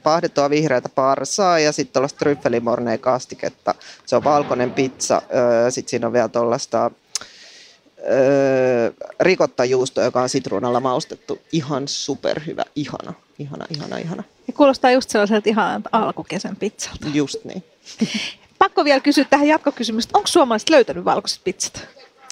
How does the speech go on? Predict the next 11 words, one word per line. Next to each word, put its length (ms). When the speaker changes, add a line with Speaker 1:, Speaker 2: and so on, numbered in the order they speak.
Speaker 1:
Ö, 220
on. 280
Kyllä 220
mun 220
mielestä 320
se, 420
ö, 520
enää 400
ei 360
oo, 440
ei, 220